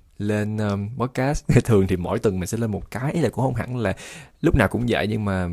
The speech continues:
dạo gần đây thì mỗi tuần thường thì mình sẽ lên một cái, nhưng mà tuần trước mình không đăng. Thì cho bạn nào chưa biết, mình mới đi du lịch gì, mình mới có một cái chuyến du lịch mà kiểu mình quăng luôn cái laptop ở nhà. Bình thường thì khi mình đi du lịch mình sẽ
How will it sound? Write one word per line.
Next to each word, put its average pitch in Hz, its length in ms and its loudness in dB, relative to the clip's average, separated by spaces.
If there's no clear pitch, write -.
dạo 90 200 0
gần 92 160 -2
đây 101 140 -2
thì 104 100 -2
mỗi 90 160 -4
tuần 95 200 -2
thường 90 160 -2
thì 85 60 -4
mình 87 120 -2
sẽ 98 100 -4
lên 104 120 -2
một - 160 -8
cái, 104 220 -2
nhưng 127 100 -2
mà 90 80 -2
tuần 90 160 -2
trước 131 140 -2
mình 104 120 -4
không 101 160 -4
đăng. 117 240 2
Thì 95 120 4
cho 110 160 2
bạn 95 160 -2
nào 92 120 2
chưa 110 180 0
biết, 143 220 2
mình 104 140 0
mới 104 200 0
đi 123 120 0
du 110 100 0
lịch 95 240 0
gì, 95 260 2
mình 92 180 0
mới 110 180 0
có 139 100 -4
một 101 160 0
cái 123 100 -2
chuyến 131 240 -2
du 135 100 0
lịch 95 200 -2
mà 92 160 -2
kiểu 123 300 0
mình 90 540 -2
quăng 117 300 4
luôn 110 140 0
cái 127 100 -2
laptop 135 300 0
ở - 80 -2
nhà. 92 320 -2
Bình 98 140 0
thường 95 180 2
thì 92 100 0
khi 113 140 0
mình 92 160 0
đi 98 60 0
du 110 80 2
lịch - 180 -4
mình 90 120 0
sẽ 95 240 0